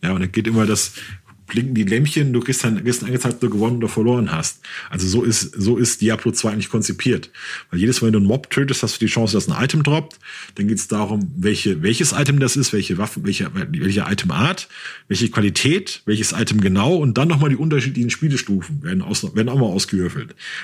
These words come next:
Also man zieht eigentlich bei Diablo zwei permanent an diesem Automaten und es spuckt was raus. Das Endgame von Diablo zwei besteht ja dann daraus, aus den gefürchteten Baal-Runs, dass man also einen Endboss innerhalb von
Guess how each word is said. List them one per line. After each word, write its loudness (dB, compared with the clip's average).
Also 0
man 2
zieht 0
eigentlich 2
bei 0
Diablo 2
zwei 0
permanent 2
an -2
diesem 2
Automaten 2
und 2
es 4
spuckt -2
was 0
raus. -2
Das -2
Endgame 0
von 0
Diablo 2
zwei 0
besteht 0
ja 0
dann 0
daraus, 0
aus -2
den 2
gefürchteten -2
Baal-Runs, 2
dass -2
man -2
also 0
einen 0
Endboss 2
innerhalb 0
von -2